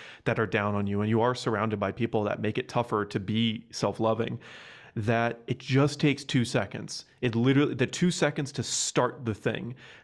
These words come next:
to go and do your, uh, barbell swings in your studio, and to, like, take that breath with your client. Sometimes you probably don't wanna take that time out of the session, but you're like, "You know what?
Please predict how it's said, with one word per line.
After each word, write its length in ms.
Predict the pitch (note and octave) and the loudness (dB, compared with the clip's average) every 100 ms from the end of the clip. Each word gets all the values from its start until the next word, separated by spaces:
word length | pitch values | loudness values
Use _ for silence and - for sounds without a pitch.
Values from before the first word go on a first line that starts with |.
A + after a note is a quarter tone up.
| - | -2
to 140 | C3+ | -2
go 440 | A2 B2+ B2+ B2+ B2+ | 2 4 6 4 4
and 260 | B2 A2+ | 2 0
do 440 | G#2 A#2 A#2 A2+ A#2 | 0 2 4 2 -2
your, 720 | A2 A2+ G#2+ G#2 G#2 G#2 G#2 - | -2 0 2 2 0 0 -2 -2
uh, 180 | G2+ G2 | -2 -2
barbell 640 | G2 A2 A2 G#2+ G#2 G2+ | 0 0 2 2 2 0
swings 560 | - - B2 A2 G#2+ A#2 | -4 -4 -2 -2 -4 -2
in 80 | G#2 | -2
your 140 | G2+ | -2
studio, 680 | - - A2 G#2 G2 G#2 G#2+ - - | -2 -2 0 2 2 2 -2 -8 -6
and 140 | B2+ | -4
to, 100 | - | 0
like, 420 | A#2 G#2 G#2 - - | 2 2 0 -6 -2
take 240 | C#3 C#3 | 0 2
that 200 | C#3 - | 0 2
breath 240 | B2+ B2+ C#3+ | 2 2 0
with 160 | C3+ | -2
your 80 | A#2 | -2
client. 480 | - A2+ B2 A#2 - - - | -2 -2 -2 -4 -8 -18 -6
Sometimes 440 | - D3 D3+ C#3 | 2 4 4 4
you 60 | B2+ | 2
probably 220 | - B2 | 2 2
don't 140 | A#2 A2+ | 2 2
wanna 200 | A2+ G#2+ | 0 0
take 300 | - A#2 - | -2 -4 -2
that 180 | A#2 | -4
time 260 | - A2 G#2+ | 0 0 2
out 120 | G2+ | 0
of 80 | F#2+ | -2
the 80 | F#2+ | -2
session, 460 | - D3+ - G#2+ - - - - | 0 0 -2 -6 -10 -20 -10 -4
but 100 | C3 | 0
you're 120 | B2+ | 2
like, 220 | A2+ A2+ | 2 2
"You 60 | A#2+ | 2
know 120 | A2 | 2
what? 300 | C3 G3+ | 2 0